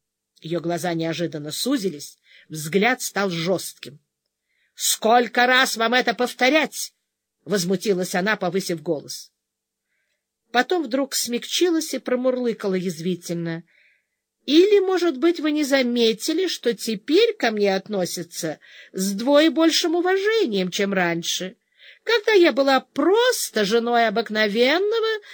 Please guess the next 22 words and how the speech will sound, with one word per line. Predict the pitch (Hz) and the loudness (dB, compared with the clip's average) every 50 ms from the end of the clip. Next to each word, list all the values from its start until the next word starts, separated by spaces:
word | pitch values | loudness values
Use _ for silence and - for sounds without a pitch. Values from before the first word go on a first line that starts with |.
| - - | -8 -2
достопочтенного | 180 262 254 - - 247 - - 226 214 - - - - 220 233 240 247 254 269 294 | 2 2 2 2 2 0 0 0 0 0 0 -2 -2 0 0 2 2 0 0 -2 0
джентльмена?» | 262 349 427 480 480 370 - 196 190 175 160 165 143 135 135 131 131 151 - _ _ _ _ _ _ _ _ _ _ _ _ _ _ _ _ _ _ | 0 0 0 0 0 -2 -4 -4 -2 -2 -2 -4 -4 -6 -10 -10 -12 -14 -16 _ _ _ _ _ _ _ _ _ _ _ _ _ _ _ _ _ _
В | _ _ - | _ _ -4
последние | - 190 190 - 208 214 208 185 202 208 208 | -2 -2 -2 0 2 2 2 2 0 0 -2
слова | 196 - 208 208 202 208 214 208 | -2 0 -2 -2 0 0 0 0
она | 202 196 196 190 | 0 0 -2 -2
вложила | 180 196 196 185 170 202 202 196 196 190 196 _ _ _ _ | -2 -2 -2 -2 0 0 0 0 0 -2 -4 _ _ _ _
все | - - - - - 320 381 | -14 -10 -6 -2 2 2 4
свое | 349 - - 302 311 294 294 302 | 2 2 0 0 0 0 0 -2
презрение | 302 - - 262 254 196 180 208 202 233 240 233 214 185 185 175 170 165 | -6 -6 -6 -4 -4 -4 -4 -4 0 2 4 4 4 2 0 -2 -4 -6
к | - - | -8 -10
нему — | 160 170 156 147 143 139 - - _ _ _ - - - - - | -10 -10 -10 -10 -12 -16 -18 -20 _ _ _ -20 -20 -20 -14 -6
и | - 240 262 | -2 -2 -2
к | 190 - | -2 -4
тому | - - 262 262 262 277 311 311 277 233 | -2 0 0 2 2 0 0 0 0 0
незначительному | 208 214 233 202 190 214 240 226 - - 294 294 240 - 220 196 190 180 180 175 | 0 0 -2 -2 -2 -2 -2 -2 -2 -2 -2 -2 -2 -2 -2 -2 -2 -2 -4 -4
социальному | - 196 180 - - 208 233 226 202 175 160 156 156 | -6 -6 -8 -4 -2 0 0 0 0 -2 -4 -6 -8
положению, | - 160 156 160 160 165 233 311 359 330 220 180 151 - 170 _ - - - - | -8 -8 -8 -8 -6 -4 -2 0 0 0 -2 -4 -8 -8 -12 _ -20 -20 -16 -8
которое | - 190 180 - 190 180 175 | -6 -4 -2 0 0 0 0
давало | 151 156 165 160 156 247 294 320 285 | -2 -2 -4 -2 0 0 0 0 -2
ей | 269 254 262 262 220 | -4 -4 -4 -6 -6
супружество. | - - 185 170 - 165 165 151 - - - - - - - - 190 | -6 -8 -10 -10 -8 -10 -10 -10 -10 -12 -16 -18 -20 -20 -20 -20 -20